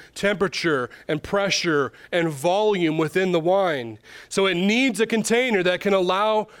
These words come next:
it to, to sustain and to withhold, withstand changes in pressure as gases are released during the fermentation process. And so wi-, new wineskins were well suited for new wine.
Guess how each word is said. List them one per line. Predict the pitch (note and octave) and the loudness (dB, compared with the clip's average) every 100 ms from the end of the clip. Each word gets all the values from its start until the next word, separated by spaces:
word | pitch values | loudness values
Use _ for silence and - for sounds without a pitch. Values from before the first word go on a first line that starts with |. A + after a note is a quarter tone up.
| - | -6
it | F3+ | -2
to, | G#3 F#3+ G#3 | 0 0 0
to | - G3 F3+ - | -4 -2 -2 -4
sustain | - F#3 - - G#3 A3 G3 D#3+ | -4 -2 0 0 0 2 2 0
and | E3 - | -4 -6
to | F3 | -2
withhold, | F#3+ D3 G3 A3 F#3 | 0 2 2 2 2
withstand | F#3 - G#3+ A3 F#3 E3 - - | 0 0 0 2 2 0 -4 -12
changes | - F#3+ G3 F#3+ F3 | -2 0 2 0 0
in | F3 | -2
pressure | - A3 G#3+ - F3 C#3+ | -2 -2 0 0 0 0
as | D#3 | 0
gases | C#3 F3+ F#3 G#3 G3+ F3+ | -2 0 0 -2 -2 0
are | F#3 | 0
released | E3+ E3+ F#3 G3 - - - - | 0 0 0 -2 -4 -12 -20 -2
during | F3+ F#3 | 0 0
the | E3+ | 0
fermentation | F3+ F3 D#3+ E3 D3+ E3 | 0 0 0 -2 -2 -4
process. | D3 F#3+ F3 E3+ - B2+ G#2 - - - - - _ _ _ _ _ _ _ - - _ | -4 0 0 0 -2 -2 -4 -8 -10 -12 -18 -20 _ _ _ _ _ _ _ -20 -20 _
And | C#3+ | -6
so | - E3 | 0 0
wi-, | C#3+ C#3 E3 | 2 2 2
new | D#3+ F3+ A3+ | 2 2 2
wineskins | F#3+ E3+ E3+ - F3+ F#3+ F3 | 2 2 0 0 0 2 0
were | |
well | F3 F#3+ F#3+ | 2 2 0
suited | - G3+ G3+ | 0 0 0
for | G#3+ | 2
new | G3+ | 2
wine. | G#3 A3+ A#3 F3 B2+ | 2 2 2 0 -4